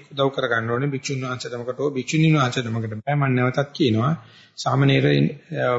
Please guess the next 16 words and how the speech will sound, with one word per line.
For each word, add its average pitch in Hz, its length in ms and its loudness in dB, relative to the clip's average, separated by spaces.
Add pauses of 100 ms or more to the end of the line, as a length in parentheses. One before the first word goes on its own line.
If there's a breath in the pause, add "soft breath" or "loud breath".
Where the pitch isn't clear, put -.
(140)
සික්කමාන 135 580 -2 (100)
සිල්මාතාවන්ට 135 800 -2 (440 soft breath)
ඒක 135 180 2
ප්‍රශ්නයක් 120 440 0
නෑ. 131 220 2 (380)
ඒ 127 140 0
ඇත්තෝ 135 340 2
ඒවා 123 340 2 (600 soft breath)
අතපිළිවෙත් 127 440 0
වශයෙන් 127 260 2
සකස් 117 280 -4
කරාට 113 260 0
පස්සේ, 120 440 2 (520 loud breath)
අ, - 80 0
භික්ෂුන් 135 380 2 (100)
භික්ෂුණීන්ට 123 520 2